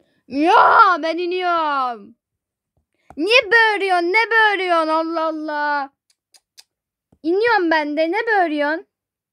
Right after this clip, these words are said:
Börmek. Nereden geliyor bu Türkçe? Sana ne?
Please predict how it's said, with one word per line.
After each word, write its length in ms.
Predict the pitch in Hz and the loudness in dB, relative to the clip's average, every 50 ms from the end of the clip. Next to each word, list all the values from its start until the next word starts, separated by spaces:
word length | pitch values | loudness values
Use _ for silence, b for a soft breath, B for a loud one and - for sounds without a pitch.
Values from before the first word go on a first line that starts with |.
| _ _ - | _ _ -16
Börmek. 840 | 208 208 208 226 233 240 233 233 254 269 302 302 _ _ _ _ _ _ _ _ _ - | -14 -12 -10 -8 -8 -8 -8 -8 -8 -10 -12 -12 _ _ _ _ _ _ _ _ _ -16
Nereden 380 | 262 262 285 294 285 262 233 214 | -14 -12 -10 -10 -10 -10 -10 -10
geliyor 260 | 208 202 202 196 202 | -10 -10 -10 -12 -12
bu 60 | 214 | -14
Türkçe? 440 | - 220 208 - _ - - - 330 _ _ _ _ _ _ _ _ _ | -18 -20 -20 -20 _ -20 -20 -20 -20 _ _ _ _ _ _ _ _ _
Sana 340 | _ _ 359 392 427 440 415 | _ _ -4 -2 -2 -2 -2
ne? 260 | 381 359 349 349 381 | 0 0 -2 -2 -4